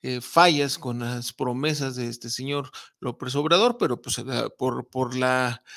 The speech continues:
eh, premisa de que tenía que ser inaugurado el día veintiuno para poder ser, eh, cumplir y, y ser en tiempo récord la construcción del dicho aeropuerto, pues, ¿qué creen, señores? La verdad, y eso es, eso es lo que me, que me encabrona de este desmadre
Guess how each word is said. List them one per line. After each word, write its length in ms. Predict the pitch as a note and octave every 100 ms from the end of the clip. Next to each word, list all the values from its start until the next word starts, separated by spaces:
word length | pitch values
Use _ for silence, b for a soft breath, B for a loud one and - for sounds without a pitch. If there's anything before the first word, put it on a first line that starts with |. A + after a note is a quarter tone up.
| B _ D3
eh, 240 | C#3 C#3
premisa 560 | - D3+ E3+ F#3 D3 C#3
de 120 | C#3
que 120 | C#3+
tenía 340 | C#3+ D3+ E3+
que 80 | E3
ser 220 | C#3+ D#3+
inaugurado 480 | D#3+ D3 C3+ C#3+ D#3
el 60 | D3+
día 120 | D3+
veintiuno 560 | D3 C#3 D#3 E3 D#3+ -
para 280 | C3 C3
poder 460 | - C#3+ D3+ D#3+ D#3 B B B
ser, 680 | - - D3+ D#3+ F#3 E3+ C3+ D3
eh, 360 | D3 C3+ C3+
cumplir 680 | - E3+ D#3 F3 G3+ F#3 E3 - _ _
y, 640 | D#3 D3 D#3 C#3+ C3 C3+ -
y 40 | -
ser 340 | D3+ D#3+ D3+ B B B
en 220 | D3+ D3+
tiempo 500 | - E3+ F3+ E3+ C#3+
récord 640 | C#3+ D3+ F3 F3 D3 C3+ B2+
la 220 | C3 C3
construcción 600 | - B2+ - B2 D#3+ E3
del 200 | D#3+ D#3
dicho 280 | D#3 D#3 E3+
aeropuerto, 480 | F3 F#3 F#3+ F#3+ F#3 B B -
pues, 180 | C3
¿qué 360 | - - F3+ F3+
creen, 280 | D#3 F3+ F#3+
señores? 440 | D#3+ D#3+ E3 C3+
La 100 | C3
verdad, 280 | B2 C#3+ F3+
y 120 | F3+
eso 160 | F3+ G#3+
es, 80 | G3
eso 320 | - F#3 A#3+
es 60 |
lo 80 | A3+
que 100 | G#3
me, 160 | D3+ D3+
que 80 | G3+
me 80 |
encabrona 460 | G3+ F3+ C#3+ E3 F3+
de 60 | F3
este 180 | -
desmadre 580 | F3 C#3+ C#3+ C#3+ C3+ A#2+